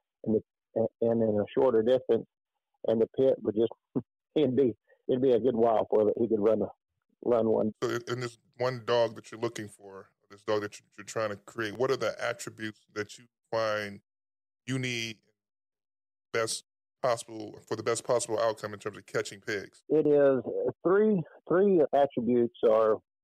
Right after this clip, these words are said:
Speaker 1: of the utmost importance, and they are the speed,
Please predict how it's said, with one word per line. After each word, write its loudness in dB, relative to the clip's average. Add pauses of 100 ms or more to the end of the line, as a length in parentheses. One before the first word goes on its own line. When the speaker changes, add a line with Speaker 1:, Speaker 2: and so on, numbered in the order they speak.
Speaker 1:
of 2
the 2
utmost 2
importance, 0 (1160)
and 2
they 6
are 2 (880)
the 0 (160)
speed, 2